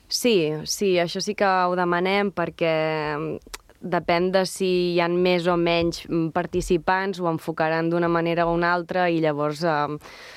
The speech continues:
vaja, no sé, fins dilluns, no? Potser de termini, doncs, aniria bé saber-ho i simplement és això, és un tema d'organització.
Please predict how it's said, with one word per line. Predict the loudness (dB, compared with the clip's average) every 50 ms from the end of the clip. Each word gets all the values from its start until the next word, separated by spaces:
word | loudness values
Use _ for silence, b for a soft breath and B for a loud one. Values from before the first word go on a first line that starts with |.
| B B B B -20 _ -10
vaja, | -6 -4 -4 -2 0 0
no | 0 0 -2
sé, | -2 -2 -2
fins | -2 -2 -2 -2 -2 -2
dilluns, | 0 2 4 4 4 4 4 2 2 2 2
no? | 2 2 2 2 0 -2 0
Potser | 0 -2 0 2 2 2 4 4
de | 4 2 2 0
termini, | 0 -2 0 0 2 2 2 4 4 4 4
doncs, | 4 4 2 2 0 -2 -4 -2 0
aniria | 0 2 2 2 0 0 0 2 2 2
bé | 2 2 0 0
saber-ho | 0 -2 0 2 0 2 2 2 2 4
i | 4 2 2 2 0 0 -2 -2
simplement | -2 -2 -2 0 0 0 -2 -2 -4
és | -4 -4 -4
això, | -6 -6 -6 -6 -4 -4 -4
és | -2
un | -4 -4 -2
tema | -2 0 0
d'organització. | 0 0 0 0 -2 -2 -2 -4 -4 -6 -6 -6 -6 -6 -6 -6